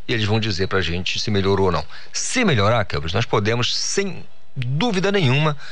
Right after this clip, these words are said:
botar isso na conta da vacinação, ou seja, tem muita mais gente vacinada, então tivemos menos casos. É a única explicação, porque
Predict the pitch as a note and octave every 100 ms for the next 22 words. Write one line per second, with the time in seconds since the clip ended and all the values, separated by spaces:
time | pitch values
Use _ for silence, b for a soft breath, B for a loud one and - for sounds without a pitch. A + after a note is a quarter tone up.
0 | B B B - A2+ A2 A2+ G#2 A#2+ G2+
1 | - A2 G#2 A2 A2+ - A2+ A#2+ - C#2+
2 | D2 D2+ C#2+ - F#2+ F2+ E2 G#2 G2 E2
3 | F2+ G#2+ D#3+ D3 C#3 D3+ B2+ A#2+ B2 A2+
4 | G#2 G2 F#2+ E2+ - C#2+ C#2 - B B
5 | B - G#2+ D3 D3 - C#3 C3+ - D2+
6 | D2 - B2